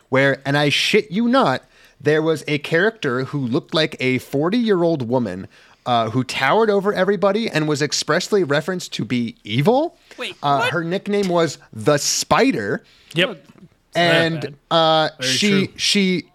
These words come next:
Speaker 1: got off on killing rookies.
Speaker 2: No, come on. It's fucking
Speaker 1: Now
Speaker 2: rock
Speaker 1: tell me
Speaker 2: climbing.
Speaker 3: Literally
Speaker 1: what
Speaker 3: murdering them, but just
Speaker 1: Yeah,
Speaker 3: beating
Speaker 1: and
Speaker 3: them
Speaker 1: it
Speaker 3: really
Speaker 1: literally,
Speaker 3: bad
Speaker 1: literally.
Speaker 3: in a
Speaker 2: Rock
Speaker 3: competition.
Speaker 2: climbing.
Speaker 1: Yeah, yeah.
Speaker 2: It's,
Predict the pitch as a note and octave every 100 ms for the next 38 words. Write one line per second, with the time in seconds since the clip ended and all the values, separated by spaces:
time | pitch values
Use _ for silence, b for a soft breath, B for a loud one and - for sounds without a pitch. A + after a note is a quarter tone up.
0 | _ F#3 F3+ G#3+ E3+ F#3 G3 - D3 C#3
1 | C3 - G#3 G3+ F#3+ D3+ D3 F#3 - G3+
2 | G3 - B3+ A3+ A3 G3 B3+ - D#4 D#3+
3 | F3 F#3 F#3+ G#3 B3+ A3 G3 A#3+ A3+ F#3+
4 | E3 E3+ E3 C#3+ C3+ B2 A#2+ A#2 C3+ B2+
5 | D#3 C#3+ G3 F#3 F#3+ A3+ B3 A3 C4 D4+
6 | F#3 C#3 B3+ - E4 F4 F#4 - C#4+ B3
7 | A3+ G3+ E3+ A2 -